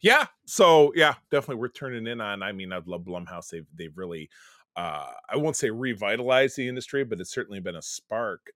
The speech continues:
uh, in the last few years, um, that has really made it stand up and notice. So, all right, I saw a trailer for this, this one last night 'cause I'm gonna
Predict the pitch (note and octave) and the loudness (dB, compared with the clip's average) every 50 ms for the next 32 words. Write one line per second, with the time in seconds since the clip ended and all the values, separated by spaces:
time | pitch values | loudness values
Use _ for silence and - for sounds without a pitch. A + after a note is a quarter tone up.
0 | _ - E2 D#2+ D#2+ D#2+ - F#2 F2+ E2+ D#2+ D#2+ F2+ F#2 G2 - - _ F#2+ E2 | _ -16 -14 -14 -14 -14 -14 -16 -18 -18 -16 -16 -18 -18 -18 -20 -20 _ -18 -16
1 | D#2+ F2 G#2 B2+ G#2+ D2 D2 - - - _ - D#2 D#2 D2 D2 C#2+ D2 _ _ | -14 -12 -12 -12 -14 -16 -18 -20 -20 -20 _ -20 -20 -20 -20 -20 -20 _ _ _
2 | _ _ _ _ _ - - _ - E2+ F2+ F2 E2+ F2+ E2+ - F#2 E2+ D#2 D#2 | _ _ _ _ _ -12 -12 _ -12 -12 -10 -10 -10 -12 -16 -16 -16 -16 -16 -16
3 | E2+ E2+ E2 D#2 - - - F2 F2 E2 _ - E2 F2 G2+ F2+ F2 - - - | -16 -18 -18 -18 -20 -20 -20 -20 -20 -20 _ -20 -20 -18 -18 -18 -18 -16 -14 -14
4 | F2+ E2 - - - - - - _ - B3 C4+ B3 D#3+ A#2+ - C#3+ F3+ F#3 - | -16 -16 -16 -20 -20 -20 -20 -4 _ 4 6 6 6 4 2 2 2 2 2 4
5 | C4 G#3+ F3+ D3+ - - - F#3 F#3+ F3+ D#3 C#3 - D#3 C#3 B2 - - - A#2+ | 6 6 6 4 4 2 2 2 4 2 2 0 -2 -4 -8 -8 -8 -10 -10 -4
6 | A2+ E3 G#3+ G3+ - D3 B2+ A#2 A2 G#2 G#2 G2+ G2 G2 - - F2 E2+ F#2+ - | -2 0 0 0 -2 -4 -4 -4 -6 -6 -8 -8 -8 -10 -10 -12 -14 -14 -16 -16
7 | A#2+ G#2+ A2+ G#2 G2 F#2 | -14 -14 -12 -12 -12 -14